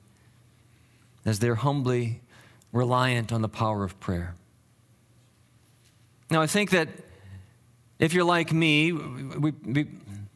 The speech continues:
we probably all, having heard these characteristics, would say that we have a long way to go to get there, certainly a long way to go to get to what Paul was like, to be the kind of gospel-driven disciples that we would wanna be.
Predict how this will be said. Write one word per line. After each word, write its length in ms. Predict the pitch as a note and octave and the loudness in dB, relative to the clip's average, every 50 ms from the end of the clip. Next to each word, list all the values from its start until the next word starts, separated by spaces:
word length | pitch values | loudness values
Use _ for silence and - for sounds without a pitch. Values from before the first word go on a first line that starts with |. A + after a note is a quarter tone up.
| _ - - - | _ -20 -8 -2
we 80 | - D3+ | -2 0
probably 380 | C#3+ F3+ F#3 F#3+ F#3 F3 D#3+ | 2 2 2 2 2 2 0
all, 340 | D3+ D#3 D#3+ D#3+ D3+ D3+ D3+ | 2 2 2 2 2 2 2
having 500 | D#3 D3+ D#3 D3 D#3 C#3+ C#3+ C#3 - - - - - - - | 2 2 2 2 2 0 -2 -2 -6 -12 -18 -20 -18 -12 -10
heard 480 | B2 - - E3+ F3+ F3+ F3+ F3 D#3 | -6 -4 0 2 2 4 4 2 2
these 240 | C3+ C#3+ D3 C3+ - | 2 2 2 0 0
characteristics, 1040 | - - E3 D#3+ D3+ C#3+ C#3+ D3 D#3 D3 - - C#3+ C3+ C3 - - - - - - - - - - - - - - - - - | 0 0 0 0 0 0 0 0 0 0 0 0 0 0 0 0 -2 -2 -2 -4 -8 -12 -18 -20 -20 -20 -20 -20 -20 -8 -2 -2
would 100 | D#3+ - | 0 2
say 180 | - G3 G3 F#3+ | 4 4 4 4
that 80 | F#3 | 2
we 120 | F3+ F3 E3+ | 2 2 2
have 120 | F3+ E3 | 2 2
a 40 | D#3 | 2
long 560 | D3 D3+ D#3 D#3+ E3 E3 D#3+ D3+ D3 C#3+ C#3+ | 2 2 2 4 4 2 2 2 2 2 2
way 120 | D3 D3 C3 | 2 2 2
to 80 | C3 | 0
go 260 | A#2+ C#3 D3 C#3+ C#3 B2+ | 0 0 0 0 0 0
to 100 | C#3 B2+ | 0 0
get 220 | A#2+ C#3+ C#3 C3+ | 0 0 0 2
there, 100 | C3 B2 | 0 0
certainly 360 | A#2 - - F#3 F#3+ E3 D3+ | 0 2 0 0 2 2 2
a 40 | C#3+ | 2
long 200 | D3+ D#3 D#3 D3+ | 2 2 2 2
way 100 | D3 C#3+ | 2 0
to 80 | C3+ C3+ | 0 0
go 180 | C3 D3 C#3+ | 0 0 0
to 140 | C3+ C3+ B2+ | 0 0 0
get 220 | A#2+ C#3+ C#3+ A#2+ | 0 0 0 0
to 80 | C3 C3 | -2 -2
what 180 | B2+ B2+ A#2 - - - - _ - | 0 -2 -2 -4 -10 -20 -20 _ -10
Paul 280 | - - C#3 C#3 C#3 | -6 -4 -2 -2 0
was 200 | D#3 E3+ G2 - | -2 -2 -4 -2
like, 440 | C#3+ - G#2 G#2 A2 A2 - - - - - - _ _ _ _ _ _ _ _ _ _ _ _ _ _ _ _ _ _ _ _ _ - | -2 -2 -2 -2 -6 -8 -10 -14 -20 -20 -20 -20 _ _ _ _ _ _ _ _ _ _ _ _ _ _ _ _ _ _ _ _ _ -4
to 80 | - B2 | -2 0
be 60 | C3+ | 0
the 80 | B2+ B2+ | 0 0
kind 200 | B2+ D3+ C#3+ C3 | 2 2 0 2
of 80 | B2 | 2
gospel-driven 680 | A#2 C3+ C3+ C#3+ C#3+ - - C3 A#2 A#2+ C#3 C3 B2+ B2 | 2 4 4 4 2 0 0 0 0 2 0 0 2 0
disciples 500 | A#2+ B2 - - C#3 C3+ - B2+ B2 A2 | 0 0 2 0 0 0 0 0 -2 0
that 140 | A#2 B2+ A2+ | 0 -2 0
we 140 | B2 B2 B2+ | 0 0 0
would 100 | A#2+ A2+ | 0 0
wanna 260 | A2+ B2 B2 B2 A#2 | 0 0 0 -2 -2
be. 440 | G#2+ G#2 B2 A#2 A2 A2 A2+ A#2 A2 | -2 -2 -2 -2 -2 -2 -2 -4 -6